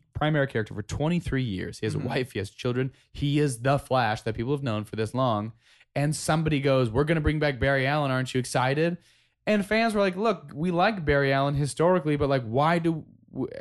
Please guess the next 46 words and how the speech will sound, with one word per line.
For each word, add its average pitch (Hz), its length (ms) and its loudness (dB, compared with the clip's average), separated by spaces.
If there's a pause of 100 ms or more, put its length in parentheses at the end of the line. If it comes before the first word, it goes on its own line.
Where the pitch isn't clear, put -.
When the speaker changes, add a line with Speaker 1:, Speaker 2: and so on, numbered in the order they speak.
Speaker 1:
everybody's 190 480 0
fine 190 380 0
with 165 120 -4
Wally?" 156 380 2
I 120 80 2
don't 190 140 0
think 180 140 -4
there 185 100 0
was 156 140 0
one 143 260 2
guy 139 180 4
that 131 80 2
was 127 120 2
like, 117 160 0
"I 196 180 6
won't 208 240 2
read 208 180 2
The 180 80 2
Flash 190 340 6
until 185 340 4
Speaker 2:
<laughs> 226 140 2
Speaker 1:
Barry 202 300 6
comes 170 360 2
back." 151 400 2 (480)
I 220 100 8
never 240 240 6
heard 254 320 0
that. 208 1000 0
Speaker 2:
<laughs> - 60 -20 (240)
Speaker 1:
And 220 380 0 (100)
they, 196 180 4
it - 180 -2
was 175 220 0
their 185 180 4
crusade 220 760 -2
to 165 100 -2
bring 151 240 -2
back 160 240 2
Barry 160 280 2
Allen 170 420 -2 (180)
because 196 720 0 (800)
they 156 160 4
did 156 460 2 (320)
Green 139 240 0
Lantern 135 400 -2
Rebirth. 104 560 -4